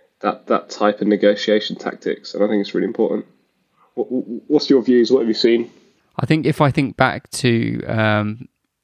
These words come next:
Speaker 2: season before last, in the season that I, I won, um, I was definitely operating,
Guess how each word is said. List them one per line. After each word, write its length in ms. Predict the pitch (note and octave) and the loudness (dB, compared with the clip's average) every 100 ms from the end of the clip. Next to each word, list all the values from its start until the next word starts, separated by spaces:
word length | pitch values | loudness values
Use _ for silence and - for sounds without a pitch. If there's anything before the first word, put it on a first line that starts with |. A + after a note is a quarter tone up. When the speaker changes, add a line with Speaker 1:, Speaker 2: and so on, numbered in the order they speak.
| _ - - | _ -16 -12
Speaker 2:
season 420 | - - A#2+ A2+ | -2 2 2 2
before 300 | G#2+ - A2 | -2 0 2
last, 480 | A2 A#2+ C#3+ - - _ - | 4 2 0 -8 -16 _ -10
in 160 | - A2 | -4 -2
the 60 | |
season 340 | - A#2 A2 A2+ | 0 -2 -2 -4
that 100 | - | -2
I, 340 | G#2+ A2 A2 G#2+ | 0 0 -2 -2
I 160 | G#2+ | -2
won, 440 | G#2 A2+ G#2+ G#2 G#2+ - - - - - _ - | 0 2 2 0 -8 -20 -20 -20 -20 -20 _ -2
um, 520 | A2+ G#2+ G#2+ G#2+ G#2+ - _ - | 2 4 4 2 -2 -6 _ 0
I 120 | A2 | 2
was 240 | A2 A2 | 2 0
definitely 680 | - A#2 A2 A#2+ G#2 A2 G#2+ | 0 2 2 -2 -2 0 0
operating, 840 | G#2+ A2 - G#2+ G#2 D#2 G2 G2+ | 0 -2 0 2 2 0 -2 -4